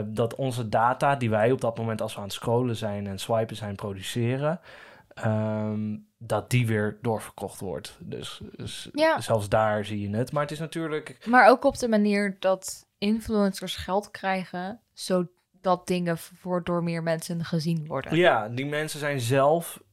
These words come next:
Speaker 1: die wo-, maken zichzelf
Speaker 2: Ja.
Speaker 1: of worden gemaakt
Speaker 2: Ja.
Speaker 1: tot product. En dat zag je eigenlijk al in de fabriek. Ehm, ze worden inwisselbaar. Het wordt gewoon, iedereen kan het doen.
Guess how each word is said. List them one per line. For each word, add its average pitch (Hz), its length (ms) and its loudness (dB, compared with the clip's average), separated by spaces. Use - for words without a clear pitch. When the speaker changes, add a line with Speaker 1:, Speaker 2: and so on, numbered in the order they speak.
Speaker 1:
die 170 160 -6
wo-, 139 480 -6
maken 139 420 0
zichzelf - 600 -2
Speaker 2:
Ja. - 60 -20
Speaker 1:
of 113 220 -4
worden 143 220 4
gemaakt 117 540 -4
Speaker 2:
Ja. 269 180 -6
Speaker 1:
tot - 300 -6
product. 147 480 2
En 131 260 0
dat 151 240 0
zag - 280 0
je 139 60 -2
eigenlijk 135 320 -6
al 123 200 0
in 123 380 -4
de 120 80 -6
fabriek. 95 580 -10
Ehm, 98 920 -10
ze - 160 -4
worden 131 320 2
inwisselbaar. - 880 -2
Het 110 100 -16
wordt 113 200 -8
gewoon, 110 460 -4
iedereen 107 340 -2
kan 90 160 -10
het 104 160 -12
doen. 202 420 2